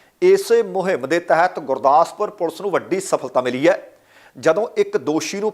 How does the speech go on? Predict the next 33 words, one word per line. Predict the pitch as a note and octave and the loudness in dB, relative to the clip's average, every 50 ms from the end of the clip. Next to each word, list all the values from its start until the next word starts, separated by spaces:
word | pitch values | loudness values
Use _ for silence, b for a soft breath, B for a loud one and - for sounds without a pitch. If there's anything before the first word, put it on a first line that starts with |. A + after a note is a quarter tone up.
| - | 2
ਪੰਜ | - E3+ F3 F3+ F3 | 4 4 4 2 0
ਸੌ | - - A#3 A#3+ A3+ | 0 0 0 2 2
ਗ੍ਰਾਮ | F3 F#3+ F3 D#3+ F#3 F#3+ | 2 4 4 4 4 0
ਹੈਰੋਇਨ | F3+ C#3+ D3+ D3 D3 E3 F#3+ G3+ G3+ - G3+ | -2 0 0 0 2 0 -2 -4 -4 -4 -4
ਅਤੇ | F#3+ - A3 G#3+ | -2 0 0 0
ਸਵਿਫਟ | - D3 - D#3+ E3 E3+ E3 - - | 0 0 -4 -2 -2 -2 -2 -4 -8
ਕਾਰ | G#3 - - F3+ E3 F3 F3+ | -6 0 2 4 4 4 4
ਸਮੇਤ | F3+ - F3+ E3+ F3+ F3+ G3 | 2 -2 -8 -8 -8 -6 -4
ਗ੍ਰਿਫਤਾਰ | F3 D3 - - C#3 B2+ | -6 -6 -4 -2 -2 -2
ਕੀਤਾ | - - C3 - C3+ C3 | -2 -4 -4 0 0 0
ਗਿਆ | B2+ C#3+ D#3 F#3+ | 2 2 2 2
ਹੈ। | - - B B B B B B B B2 A2 | 0 -2 B B B B B B B -6 0
ਜਾਣਕਾਰੀ | C#3+ D3 C#3+ D#3 F#3 G3+ G3 A3+ A3 A3+ | 2 4 4 4 2 0 0 0 -2 -2
ਅਨੁਸਾਰ | A3 - F3 D#3+ - - D3+ D#3 F#3 G3 | -2 -8 -10 -6 0 2 4 4 4 2
ਪੈਂਤੀ | F#3+ - - D#3+ E3+ E3+ - - G#3+ G#3+ | 0 -4 -4 -4 -4 -4 -12 -12 -10 -6
ਵਰਿਆਂ | F#3 F#3+ G3+ G3+ | -2 -2 0 2
ਦਾ | F#3+ G#3 G#3 G#3 | 2 0 0 2
ਇਹ | G3+ G3 | 0 -2
ਨੌਜਵਾਨ | E3 C3+ C3+ C3+ C3+ C#3 D3+ D#3+ F#3 G3+ - b b b b b b - C3 A2+ | 0 2 0 0 2 4 4 4 4 2 -4 b b b b b b -14 -4 2
ਦਸ | D3 D3 D#3 E3 - - G#3 F#3+ E3 | 4 4 4 4 2 0 -2 0 0
ਹਜ਼ਾਰ | D#3 B2+ C#3 D3 D#3 E3+ F3+ | 0 2 4 4 4 4 2
ਰੁਪਏ | F3 - D#3+ D3+ | 2 0 0 0
ਲਈ | E3+ G3 | 0 -2
ਦੱਸੀ | - - D3+ C#3+ - - - G3 | -4 -2 -2 -2 -2 -4 -12 -12
ਥਾਂ | G3 - D#3 D#3+ E3 | -8 -6 -4 -4 -4
ਤੇ | E3 - G3+ | -2 -2 -2
ਹੈਰੋਇਨ | E3 D3 C#3+ D3 D#3+ D#3+ F3 F3+ | 2 2 2 0 0 -2 -6 -6
ਦੀ | E3+ G3+ | -8 -8
ਸਪਲਾਈ | F#3 - D#3+ - D#3 D3+ E3+ G3+ | -8 -8 -4 -2 0 0 0 0
ਕਰਨ | G3 - B2+ B2+ | 0 -2 -2 2
ਜਾ | A#2+ A#2+ A2+ | 2 0 2
ਰਿਹਾ | A#2+ B2 C3+ | 2 0 0
ਸੀ | C3 - F3 F3+ | 0 -2 -4 -10